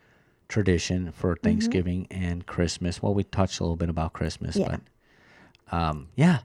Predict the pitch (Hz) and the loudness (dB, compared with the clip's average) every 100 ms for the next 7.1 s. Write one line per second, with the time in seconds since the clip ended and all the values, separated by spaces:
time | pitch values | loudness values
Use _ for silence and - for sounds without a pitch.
0 | - 123 135 113 107 - 127 147 101 - | 0 4 4 4 2 4 4 6 2 2
1 | 90 92 92 98 110 - 370 320 - - | 0 2 2 2 2 2 4 4 4 4
2 | 254 285 311 339 330 302 269 247 - 254 | 4 4 4 2 2 2 2 2 4 4
3 | 240 247 240 202 208 - 226 220 214 220 | 4 2 2 0 -2 2 4 4 2 0
4 | 214 262 262 269 277 254 202 - 208 190 | 2 2 4 4 4 2 0 2 4 4
5 | - - 214 208 - 208 202 202 196 _ | 2 0 0 0 2 2 2 2 -2 _
6 | _ - 226 220 233 208 - - - 67 | _ 0 2 4 4 2 2 -4 -4 -6